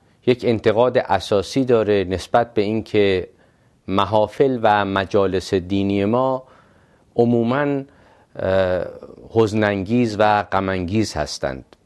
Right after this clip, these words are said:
آدم‌های مذهبی علل عموم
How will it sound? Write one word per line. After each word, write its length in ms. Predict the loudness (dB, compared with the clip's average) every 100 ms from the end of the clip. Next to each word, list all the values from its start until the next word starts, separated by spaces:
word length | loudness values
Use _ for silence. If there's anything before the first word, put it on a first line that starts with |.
| _ _ _ _ _ _ _ _ _ _ _
آدم‌های 920 | 0 2 0 0 0 0 2 2 2 0
مذهبی 720 | 0 -2 -2 -2 -2 0 -2
علل 400 | 0 0 0 -2
عموم 540 | -2 0 0 -2 -6